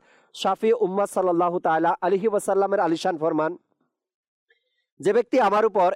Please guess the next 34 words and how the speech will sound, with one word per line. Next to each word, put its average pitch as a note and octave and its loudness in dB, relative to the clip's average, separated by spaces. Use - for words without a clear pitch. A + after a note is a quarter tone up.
একবার G3+ 0
দুরূদ G3 0
শরীফ A3 -4
পাঠ - -2
করবে, F#3+ 0
আল্লাহ F3+ 2
তাবারক E3+ -2
ওয়া E3+ 0
তাআলা E3 0
ওই G3 2
ব্যক্তির F#3 0
উপর F3 0
দশ F#3 0
বার E3 0
রহমত D#3 -2
নাজিল B2+ -2
করেন।" A2 -4
সাল্লু G#3+ 0
আলাল G3 0
হাবিব G3 0
সাল্লাল্লাহু F3+ 0
তাআলা D#3+ 0
আলা C#3+ 2
মুহাম্মদ F#3 -4
সাল্লাল্লাহু D3+ -2
তাআলা C#3+ 0
আলাইহি D#3+ 0
ওয়াসাল্লাম। A#2+ -2
আহ, D#3 2
যেহেতু A#3 0
রজবের G3 0
চাঁদ F3 0
উঠেছে, D#3 0
আর C3+ 0